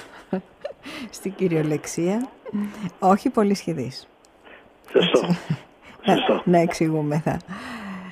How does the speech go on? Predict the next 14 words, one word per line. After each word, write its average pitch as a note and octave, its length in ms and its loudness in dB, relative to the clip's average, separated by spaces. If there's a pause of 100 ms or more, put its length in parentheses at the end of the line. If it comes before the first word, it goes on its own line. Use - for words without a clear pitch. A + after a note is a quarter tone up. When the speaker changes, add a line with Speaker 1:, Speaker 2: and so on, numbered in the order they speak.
Speaker 1:
Μετά F#3 320 8
τον A#3+ 200 8
Απολέοντα, C#3 580 4
μετά C3+ 320 0
τον D#3+ 120 -4
Καποδίστρια, C3+ 680 0
μετά C3 320 -2
τον E3 120 -2
Αριστοτέλη D#3 580 -2
και - 120 -8
τον C#3+ 180 -4
Πλάτωνα, C#3 680 -2 (800)
τι A#3 140 2
έχουμε; D3 520 0